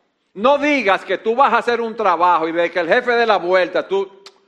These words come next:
le echas un chuipe ya de, y dejaste eso así y no lo haces. No, tú debes obedecer y cumplir con las políticas, con los horarios de la empresa. Y recuerden algo que yo le he dicho en otras ocasiones, a ti te pagan para trabajar.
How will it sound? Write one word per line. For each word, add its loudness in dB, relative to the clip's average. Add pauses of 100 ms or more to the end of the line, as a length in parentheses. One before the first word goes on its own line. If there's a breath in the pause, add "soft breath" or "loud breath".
(100)
le -6
echas -6
un -12
chuipe -12
ya -6
de, -6
y -8
dejaste -2
eso -6
así -12
y -12
no -8
lo -4
haces. -12
No, -10 (200 loud breath)
tú -8
debes -2
obedecer -4
y -12
cumplir -8
con -6
las -2
políticas, -6 (160 loud breath)
con -4
los -6
horarios -2 (160 loud breath)
de -4
la -6
empresa. -6 (220 soft breath)
Y -4
recuerden -2
algo -2
que -6
yo -2
le 0
he -2
dicho -4
en -6
otras -4
ocasiones, -6
a -4
ti -20
te -10
pagan -4
para -4
trabajar. -8